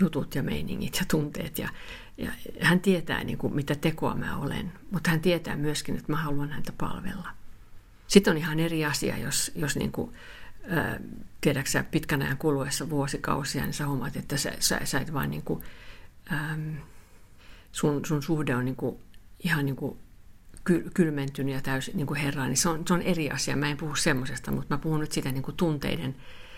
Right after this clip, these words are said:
tunteiden vaihtelusta. Mut just tää, että mä sit pikkuhiljaa rupesin näkemään, että, että okei, oli mulla sitten semmonen niinku tavattoman mahtava fiilis, kun mä meen stagelle,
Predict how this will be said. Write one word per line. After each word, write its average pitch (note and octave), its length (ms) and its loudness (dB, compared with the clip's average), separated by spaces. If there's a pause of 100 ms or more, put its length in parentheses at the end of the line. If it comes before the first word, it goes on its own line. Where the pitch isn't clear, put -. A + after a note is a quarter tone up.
(300)
tunteiden C3+ 500 6
vaihtelusta. - 680 -4 (640)
Mut D#3+ 160 6
just A#3 180 2
tää, A3 180 8
että F3 180 0
mä D3 100 2
sit - 220 0
pikkuhiljaa D#3+ 500 2
rupesin C#3+ 400 0
näkemään, C#3+ 460 0
että, B2 280 0 (640)
että E3 460 -2
okei, D#3 560 4 (420)
oli F#3 220 6
mulla E3+ 200 2
sitten C#3+ 320 0
semmonen C3+ 360 2
niinku B2+ 280 -2 (140)
tavattoman F#3 560 4
mahtava E3 500 0
fiilis, D3 720 -2 (160)
kun C3 100 4
mä B2 100 2
meen C3+ 340 0
stagelle, C3+ 560 0